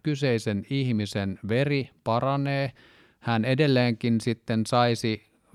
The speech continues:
välittäisi eteenpäin tätä geenivirhettä omille lapsille. No, niille voisi taas tehdä sen saman asian, että korjattaisiin sitten näiden,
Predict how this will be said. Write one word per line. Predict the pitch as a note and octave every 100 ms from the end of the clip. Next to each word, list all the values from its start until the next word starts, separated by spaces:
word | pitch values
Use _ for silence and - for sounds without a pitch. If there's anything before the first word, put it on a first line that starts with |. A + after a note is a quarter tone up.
| A#2
välittäisi | C3+ C#3+ - G#2 G#2 G2+
eteenpäin | B2 A#2+ C3 A2 G#2+ G2+
tätä | F#2 F#2+ F2+
geenivirhettä | G2+ A2 A#2 G#2+ G#2 G2+ -
omille | - G#2+ B2+ B2+
lapsille. | B2+ B2 A#2+ - B2 C3
No, | C3+ C#3+ E3
niille | E3+ C#3
voisi | D3 D3+
taas | - B2 -
tehdä | F2+
sen | F2+ F#2+
saman | F2 F2+ E2+ F2+
asian, | F2 F#2
että | F2+
korjattaisiin | A#2+ A2 - A2+
sitten | B2+ - C3+
näiden, | C#3 D3+ B2 F#2 F2 D#2+